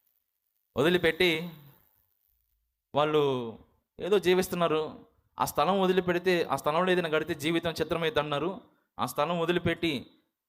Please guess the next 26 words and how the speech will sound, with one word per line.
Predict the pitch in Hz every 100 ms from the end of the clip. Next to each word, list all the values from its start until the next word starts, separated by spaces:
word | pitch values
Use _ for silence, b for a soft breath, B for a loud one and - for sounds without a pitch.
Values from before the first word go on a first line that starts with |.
| _ 127
లక్షల | 135 185
రూపాయలు | 175 180
పెట్టి | 170 165
కొన్నాం, | 151 165 165
అయినా | 147 175
వదిలిపెట్టి | 170 165 180 175 175 175
ఇల్లు | 160
కట్టుకున్నాం, | 160 156 - 151 175 151 - _ _
కానీ | 151 156
మా | 151
జీవితాల్లో | 143 170 170 160 170 196 202 - _ _ _ _ -
ఎలాంటి | 135 147 170 175
మార్పులు | 160 156 - 151
లేవు, | 156 170
ఇంకా | 135 151 170
దారిద్ర్యంలో | 170 156 160 160 160
మేము | 156 147
ఉన్నామని | 151 160 151 147
చెప్పి, | 139 139 170 151 - _ _ _ _
ఇంతకు | 143 170
మించిన | 170 170 170
దారిద్ర్యం | 151 165 160 160
ఏం | 151 156
కావాలని | 151 147 147 135
వెతుకుతున్నప్పుడు | 135 143 143 131 120 113
వి-, | 135